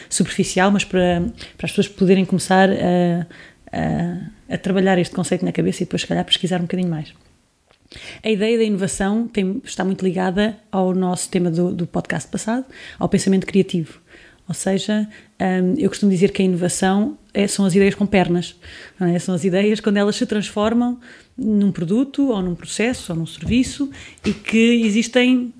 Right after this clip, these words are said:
eh, no mundo real, ok? Portanto, no fundo é a exploração de uma ideia para ações que gerem, eh, que geram mais valias no mercado ou na sociedade. Portanto, pode ser uma inovação de um produto ou de um processo, hum,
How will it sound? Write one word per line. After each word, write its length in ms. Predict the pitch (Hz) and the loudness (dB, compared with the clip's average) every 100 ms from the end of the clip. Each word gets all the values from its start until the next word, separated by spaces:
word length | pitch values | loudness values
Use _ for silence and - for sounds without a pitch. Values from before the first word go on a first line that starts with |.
| 247 | -12
eh, 240 | - - | -10 -6
no 180 | - 185 | 0 4
mundo 280 | 196 196 185 | 4 4 0
real, 460 | 180 170 156 156 - - 202 | 2 4 2 -2 -8 -16 -8
ok? 320 | 190 - 214 285 - - - | -8 -4 -4 -4 -8 -20 -18
Portanto, 200 | - 214 | -4 0
no 80 | 196 | 0
fundo 240 | 196 254 254 | 0 0 2
é 40 | |
a 20 | |
exploração 600 | 240 - 226 226 226 220 | 0 -2 0 0 0 0
de 60 | 190 | 0
uma 120 | 190 | 0
ideia 480 | 196 185 214 262 269 269 - - | 0 0 0 0 -2 -8 -20 -4
para 120 | 226 | -2
ações 340 | 214 240 208 - | 0 0 -2 -2
que 120 | 185 | -2
gerem, 520 | 190 202 185 180 165 - - - | 0 0 0 -2 -4 -10 -20 -6
eh, 280 | 185 180 170 | -2 0 0
que 100 | - | -2
geram 260 | 160 220 190 | 0 0 2
mais 320 | 185 208 202 | 2 2 0
valias 380 | 185 202 196 185 | 0 2 2 2
no 80 | 190 | 0
mercado 420 | 175 - 202 214 | 0 0 0 0
ou 120 | - 214 | 0 2
na 120 | 214 | 0
sociedade. 480 | 214 240 208 175 - | 0 -2 0 -2 -6
Portanto, 420 | - 165 165 - - - _ | -8 -6 -6 -10 -20 -20 _
pode 200 | - 170 | -10 -8
ser 320 | - 185 170 | 0 2 2
uma 200 | 277 190 | 0 0
inovação 720 | 180 165 170 - 175 165 170 208 | 0 0 -2 -2 -2 0 -4 -6
de 160 | 165 | -6
um 60 | 160 | -4
produto 480 | 170 160 247 240 - | -2 0 -2 -2 -6
ou 120 | 185 | -4
de 80 | 165 | -2
um 40 | |
processo, 640 | 160 - 226 320 - - - _ - - - _ _ | -4 -2 -2 -2 -6 -16 -20 _ -20 -20 -20 _ _
hum, 560 | 190 190 185 185 185 | 0 2 2 2 0